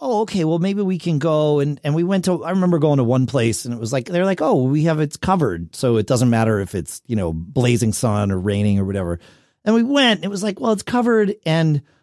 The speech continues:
also shielded on three sides." And it's like, "Well,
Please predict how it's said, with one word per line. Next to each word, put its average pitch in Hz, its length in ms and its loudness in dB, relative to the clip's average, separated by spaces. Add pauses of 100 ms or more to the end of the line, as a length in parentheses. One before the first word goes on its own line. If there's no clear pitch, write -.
(140)
also 185 400 0
shielded 180 480 0
on 143 160 2
three 151 280 -4
sides." 143 880 0
And 147 160 -4
it's 151 180 -8
like, 156 140 -6 (120)
"Well, 185 400 0